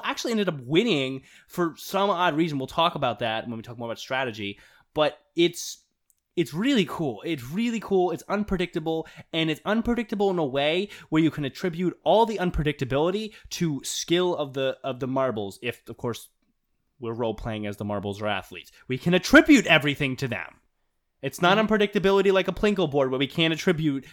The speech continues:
Speaker 1: the unpredictability to, to skill. So
Speaker 2: Yeah, it, and it feels like, for whatever reason, this event felt, like, l-, very easy to imagine, like, they were se-, like, sentient beings,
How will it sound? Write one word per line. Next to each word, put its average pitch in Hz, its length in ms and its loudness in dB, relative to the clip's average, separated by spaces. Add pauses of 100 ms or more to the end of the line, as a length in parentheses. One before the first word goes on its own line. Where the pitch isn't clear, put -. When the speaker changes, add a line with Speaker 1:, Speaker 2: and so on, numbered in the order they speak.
Speaker 1:
the 139 100 -2
unpredictability 131 840 -2
to, 120 280 -4 (440)
to 131 120 -8
skill. - 360 -4 (400)
So 147 400 0 (180)
Speaker 2:
Yeah, 190 120 -6
it, - 180 -6 (180)
and 185 80 -4
it - 180 -12
feels 220 300 -6
like, 135 320 -6
for 175 120 -8
whatever 214 160 -4
reason, 156 260 -8
this 156 160 -10
event 151 240 -12
felt, 160 320 -2
like, 139 160 -4 (200)
l-, 135 220 -20
very 139 420 -8
easy 147 580 -10
to 147 140 -8
imagine, 131 540 -10
like, 123 220 -10
they 127 100 -8
were 120 260 -12
se-, - 320 -4
like, 156 180 -6
sentient 143 720 -6
beings, 131 580 -12